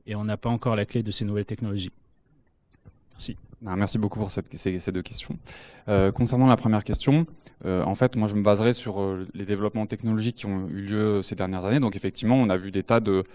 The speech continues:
Speaker 2: développements technologiques qui ont été justifiés par des apports de sécurité, des apports de vitesse de déplacement, des, des apports de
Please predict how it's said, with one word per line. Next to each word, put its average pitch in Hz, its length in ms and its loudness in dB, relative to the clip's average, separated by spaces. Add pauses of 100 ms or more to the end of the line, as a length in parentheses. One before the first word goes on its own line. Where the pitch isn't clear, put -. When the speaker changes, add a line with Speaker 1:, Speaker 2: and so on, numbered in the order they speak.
(240)
Speaker 2:
développements 113 300 2
technologiques 104 460 -2
qui 110 60 -2
ont 98 60 0
été 98 140 -4
justifiés 101 460 -2
par 95 280 -4
des 98 140 -4
apports 101 240 -4
de 95 80 -4
sécurité, 107 640 -2 (420)
des 98 80 -2
apports 101 240 0
de 98 80 -2
vitesse 101 340 0
de 101 80 -2
déplacement, 113 840 0
des, 95 180 -4 (500)
des 92 120 -12
apports 98 260 -8
de 90 240 -14